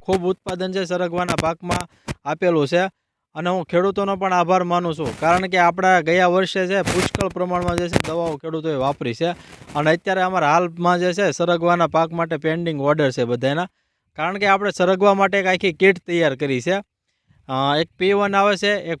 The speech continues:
પોટાશ આવે અને ગેટ સેટ કરીને. આ જે છે એકદમ ખેડૂત મિત્રો સિમ્પલ દવાની જે છે સરગવાના પાકમાં જરૂરિયાત રહેતી હોય છે. આખી કીટ જે છે તેરસો રૂપિયાની આવે છે.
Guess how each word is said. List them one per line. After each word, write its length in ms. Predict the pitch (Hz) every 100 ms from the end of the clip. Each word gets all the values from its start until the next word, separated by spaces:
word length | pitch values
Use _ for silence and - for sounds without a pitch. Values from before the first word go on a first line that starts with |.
| -
પોટાશ 380 | 180 190 190
આવે 160 | 190 190
અને 160 | 185 151
ગેટ 240 | 160 180
સેટ 240 | - 170
કરીને. 340 | 147 147 165 185 - _ _ _ _ -
આ 100 | 165
જે 180 | 202
છે 240 | 190 208 196
એકદમ 520 | 196 208 190 160 135
ખેડૂત 280 | 123 185 202
મિત્રો 280 | 202 202 160
સિમ્પલ 400 | 180 190 196 196
દવાની 440 | 190 196 196 190
જે 180 | 180 208
છે 160 | 196
સરગવાના 460 | 139 180 185 185 175
પાકમાં 380 | 160 175 185 156
જરૂરિયાત 400 | 143 165 170 143
રહેતી 260 | 147 156
હોય 160 | 147 123
છે. 240 | - 180 180 _ _ _
આખી 280 | 156 - 190
કીટ 260 | 190 202
જે 200 | 185 202
છે 160 | 185 202
તેરસો 360 | 175 190 190 185
રૂપિયાની 420 | 175 180 165 147
આવે 260 | 143 135
છે. 180 | 117 180